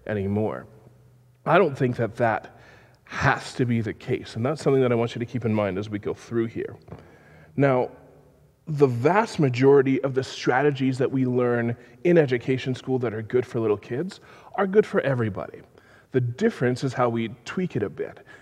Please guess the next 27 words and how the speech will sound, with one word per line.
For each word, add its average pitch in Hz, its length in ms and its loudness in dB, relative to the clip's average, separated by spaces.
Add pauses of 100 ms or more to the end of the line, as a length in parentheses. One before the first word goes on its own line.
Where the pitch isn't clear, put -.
(120)
And 139 160 2
so 131 420 6 (560)
as, 175 460 4
again, 151 340 2
as 139 160 -2
we're 135 120 2
working 127 320 -2
through 131 300 -2
this, 110 340 -2
I'm 143 180 0
gonna 196 140 4
be 151 260 0 (520)
using 131 580 2
some 127 200 2
of 123 80 2
those 123 140 -2
strategies, 110 580 0
but 110 140 -4
we're 135 80 -4
gonna 139 160 -2
tweak 123 300 -4
it 113 80 0
a 104 40 -2
little 95 220 -4
bit. - 220 -14 (260)
For 214 240 8
example, 123 580 0